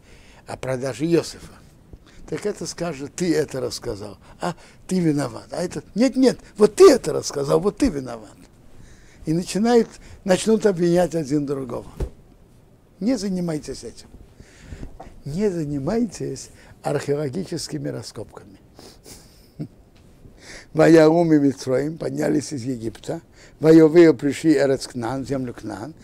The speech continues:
Якив Авием, к Якову их отца, их отцу. Якив Авием.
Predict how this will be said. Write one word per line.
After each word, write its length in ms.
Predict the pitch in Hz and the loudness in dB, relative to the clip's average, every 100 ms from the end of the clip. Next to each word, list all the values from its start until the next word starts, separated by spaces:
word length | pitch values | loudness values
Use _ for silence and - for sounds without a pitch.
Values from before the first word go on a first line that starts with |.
| - - | -16 -2
Якив 500 | 139 196 226 - 147 | 0 2 0 -4 -6
Авием, 380 | 151 180 160 117 | -6 -6 -8 -4
к 60 | |
Якову 360 | 226 - 151 156 | -6 -6 -8 -8
их 120 | 147 | -8
отца, 320 | 175 - - - - - - - | -12 -14 -20 -20 -20 -20 -18 -10
их 140 | 170 | -6
отцу. 320 | 185 - 208 _ _ - - _ _ _ _ _ _ - | -6 -6 -12 _ _ -20 -20 _ _ _ _ _ _ -14
Якив 340 | 143 170 180 | -12 -10 -8
Авием. 320 | 180 156 160 | -8 -6 -8